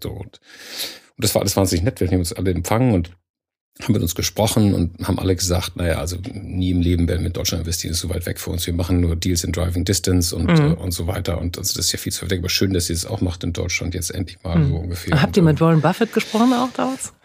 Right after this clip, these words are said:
Speaker 1: Nee, das haben wir nicht. Wir haben, ähm, äh, das, ja, ich auch eine kleine Anekdote, wenn ich das
Speaker 2: Mhm,
Speaker 1: erzählen
Speaker 2: klar.
Speaker 1: darf. Ähm, es war, wir haben dann, ähm, Dick Kramlich getroffen,
Speaker 2: Mhm.
Speaker 1: ähm, den, den, den Gründer von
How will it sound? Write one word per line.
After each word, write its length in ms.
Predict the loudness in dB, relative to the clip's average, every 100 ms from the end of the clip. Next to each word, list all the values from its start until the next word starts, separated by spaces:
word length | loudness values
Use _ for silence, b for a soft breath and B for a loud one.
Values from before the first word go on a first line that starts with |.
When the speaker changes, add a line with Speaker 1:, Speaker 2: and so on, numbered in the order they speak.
| B
Speaker 1:
Nee, 240 | 4 6 6
das 160 | 4
haben 100 | 2
wir 80 | 4
nicht. 320 | 4 4 2
Wir 140 | 0 2
haben, 260 | 4 2 2
ähm, 460 | 2 4 4 2 -2 -10 -14 -12 -10 -8 -8 -6
äh, 80 | -4
das, 320 | -2 -2 -2 -4 -14 -8 -6
ja, 140 | -4
ich 100 | -4
auch 80 | 0
eine 100 | -2
kleine 300 | 0 0 2
Anekdote, 500 | 0 0 0 0 -2
wenn 80 | -2
ich 80 | -2
das 260 | 0 0
Speaker 2:
Mhm, 60 | 4
Speaker 1:
erzählen 380 | 4 6 2 2
Speaker 2:
klar. 160 | 2
Speaker 1:
darf. 200 | 2 0 0
Ähm, 260 | 2 2 0 -8
es 200 | -4 -2
war, 260 | 2 2 2
wir 340 | -4 -12 -8 0
haben 140 | 2
dann, 340 | 4 4 4 2
ähm, 340 | 2 4 2 -2
Dick 300 | -6 -4 -4
Kramlich 400 | 0 2 4 2
getroffen, 640 | 0 -4 0 0 0 -2 4
Speaker 2:
Mhm. 200 | 6 6
Speaker 1:
ähm, 340 | 6 4 2
den, 340 | 0 2 2 2
den, 360 | 0 2 2 0
den 340 | 0 0 0
Gründer 380 | 0 2 4 4
von 420 | 2 2 4 2